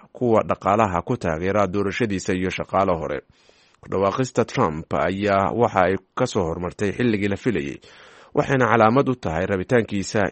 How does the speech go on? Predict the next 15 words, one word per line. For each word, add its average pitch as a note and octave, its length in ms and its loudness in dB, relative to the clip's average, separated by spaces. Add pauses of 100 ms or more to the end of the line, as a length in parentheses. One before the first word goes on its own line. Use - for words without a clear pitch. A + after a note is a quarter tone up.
(100)
in C3 180 -2 (160)
uu G#2+ 140 -2
ka - 160 0
dhaadhiciyo E2+ 480 -2
musharaxiinta G2+ 600 -2
kale G2+ 220 0 (100)
ee F#2 140 0
suuragalka A2 640 -2 (140)
ah, - 60 -4 (360)
sida D3 220 2
guddoomiyaha A#2+ 440 2
gobolka G#2 380 0
Florida F2+ 520 0 (160)
Ron G#2 320 0
DeSantis - 680 -4